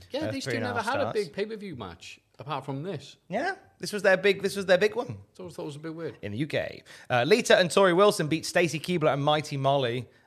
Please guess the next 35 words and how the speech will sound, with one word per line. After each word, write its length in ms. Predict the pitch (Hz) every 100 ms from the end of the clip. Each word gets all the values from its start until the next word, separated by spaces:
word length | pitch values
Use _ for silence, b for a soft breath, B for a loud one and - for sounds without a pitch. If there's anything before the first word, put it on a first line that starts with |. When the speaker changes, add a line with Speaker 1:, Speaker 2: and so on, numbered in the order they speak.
| -
Speaker 2:
Uh, 440 | 120 117 117 117 - -
minus 460 | 139 147 147 127
one. 460 | 127 120 120 123 120
Trish 200 | - 127
Stratus 340 | - 117 113
was 120 | 117 101
ref. 300 | 110 107 -
That's 160 | 113 -
not 100 | 113
why 140 | 107
it 60 | 98
was 100 | 101
minus 320 | 101 90 92
one, 180 | - 92 135
which 140 | 95
is 60 | 98
an 100 | 95
additional 340 | 95 87 104
Speaker 1:
<laughs> 120 | -
Speaker 2:
fact. 220 | 98 90 92 B
Minus 220 | 139 135 120
one 140 | 120
star. 400 | 110 117 95 92 - B B
Speaker 1:
Yeah. 80 | 90 -
Speaker 2:
Uh, 100 | 135 135
and 180 | 151 160
in 120 | 170
the 40 | 165
main 340 | 160 180 220
event, 420 | 165 156 226 170
Steve 300 | - 170 190
Austin 400 | 165 220 - 151
beat 260 | 147 160 180
The 100 | 165
Rock 540 | 143 151 233 - -